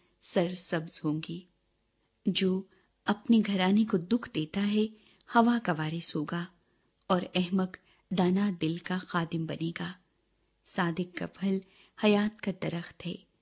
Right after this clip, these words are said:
اور جو دانش مند ہے، دلوں کو موہ لیتا ہے۔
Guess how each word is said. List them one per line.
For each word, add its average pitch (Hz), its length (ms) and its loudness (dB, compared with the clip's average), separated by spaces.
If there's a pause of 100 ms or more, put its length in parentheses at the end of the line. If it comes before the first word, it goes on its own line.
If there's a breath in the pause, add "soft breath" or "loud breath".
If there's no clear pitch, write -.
(440)
اور 220 220 6
جو 226 200 4
دانش 180 540 0
مند 185 280 2
ہے، 190 120 0 (420 soft breath)
دلوں 214 360 4
کو 220 160 0
موہ 185 260 2
لیتا 160 360 -6
ہے۔ 160 140 -4